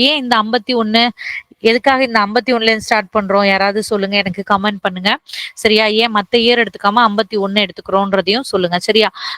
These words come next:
So அப்ப டூ தௌசண்ட் ஒன்னுல வந்து முன்னூத்தி இருபத்தஞ்சு பேர் இருந்திருக்கு. இப்ப டூ தௌசண்ட்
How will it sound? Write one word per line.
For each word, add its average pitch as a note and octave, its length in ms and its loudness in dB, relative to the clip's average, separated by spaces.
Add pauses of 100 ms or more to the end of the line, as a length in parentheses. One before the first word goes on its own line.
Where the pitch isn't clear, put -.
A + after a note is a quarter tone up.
(100)
So C4 120 4
அப்ப A#3+ 320 2
டூ C#4 80 0 (100)
தௌசண்ட் C4 400 0
ஒன்னுல A3+ 500 2
வந்து G3+ 180 0 (120)
முன்னூத்தி A#3+ 260 0
இருபத்தஞ்சு G#3 360 0
பேர் G3+ 180 2
இருந்திருக்கு. F3+ 380 0 (160)
இப்ப A#3+ 260 0
டூ A#3+ 80 2 (100)
தௌசண்ட் A#3+ 380 0